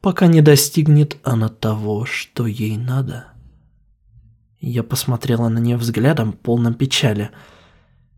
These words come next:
"И все наши годы мы тратим силы на работу, над тем, что важно для нас". На меня обрушилась волна мороза, и я изо всех сил сопротивлялась ей.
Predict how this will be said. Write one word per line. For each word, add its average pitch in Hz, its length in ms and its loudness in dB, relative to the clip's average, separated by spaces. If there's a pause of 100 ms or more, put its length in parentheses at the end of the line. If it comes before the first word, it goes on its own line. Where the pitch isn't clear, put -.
(380)
"И 147 60 -2
все - 360 0
наши 151 320 4
годы 139 480 6
мы 131 200 4
тратим 160 580 2
силы 170 380 2
на 147 120 6
работу, 151 520 4
над 135 420 0
тем, 165 260 4 (460)
что - 260 0
важно 147 380 4
для 139 180 4
нас". 156 320 4 (540)
На 127 120 -8
меня 120 240 -2
обрушилась 131 580 -2
волна 131 320 2
мороза, 135 400 2
и 127 180 -2
я 135 180 4
изо 139 180 4
всех - 320 0
сил - 320 2
сопротивлялась 143 880 2
ей. 123 220 -4